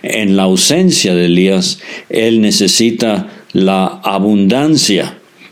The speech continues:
del poder que se demostró en la vida de Elías.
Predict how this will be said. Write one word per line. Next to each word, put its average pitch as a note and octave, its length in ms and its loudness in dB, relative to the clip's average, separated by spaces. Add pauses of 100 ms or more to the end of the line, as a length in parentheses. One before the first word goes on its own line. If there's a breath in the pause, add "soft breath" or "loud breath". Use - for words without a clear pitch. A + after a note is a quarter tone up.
(120)
del F2+ 340 0
poder B2+ 600 0 (340 loud breath)
que F#2+ 140 -4
se G2 160 0
demostró G2 680 0
en F#2+ 140 2
la F2+ 80 2
vida F2 560 0
de F2+ 220 0
Elías. - 520 -2